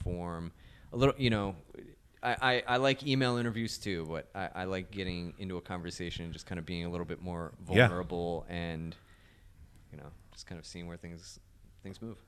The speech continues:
Speaker 2: I
Speaker 1: So,
Speaker 2: appreciate it, man. And, like, I
Speaker 1: cheers.
Speaker 2: think this is a journal for me too, like,
Speaker 1: Yeah.
Speaker 2: what, where I'm at, what I'm doing, who I'm talking to, like, and I appreciate these conversations 'cause it's something I keep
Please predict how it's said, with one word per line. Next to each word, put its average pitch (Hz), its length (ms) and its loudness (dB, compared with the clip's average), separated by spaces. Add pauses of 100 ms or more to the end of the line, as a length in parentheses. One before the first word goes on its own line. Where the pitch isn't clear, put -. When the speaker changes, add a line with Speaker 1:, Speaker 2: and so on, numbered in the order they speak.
(120)
Speaker 2:
I 101 140 12
Speaker 1:
So, 110 60 8
Speaker 2:
appreciate 127 380 8
it, - 60 6
man. 110 160 12
And, 107 120 10
like, 104 160 10
I 110 100 12
Speaker 1:
cheers. 104 100 8
Speaker 2:
think 120 140 12
this 151 180 12
is 139 100 10
a 117 80 12
journal 127 340 12
for - 140 6
me 113 220 12
too, 120 260 10
like, 95 260 8
Speaker 1:
Yeah. 101 80 0
Speaker 2:
what, 104 280 12
where 107 200 12
I'm 107 160 12
at, 107 180 10
what 104 120 10
I'm 104 160 8
doing, 104 440 8 (440)
who 117 200 10
I'm 107 100 12
talking 107 400 6
to, 107 200 8
like, 95 200 10
and 98 160 6
I 127 160 12
appreciate 117 480 10
these 95 120 0
conversations 92 800 4
'cause 90 160 8
it's 87 120 6
something 95 320 6
I 101 200 10
keep 95 400 4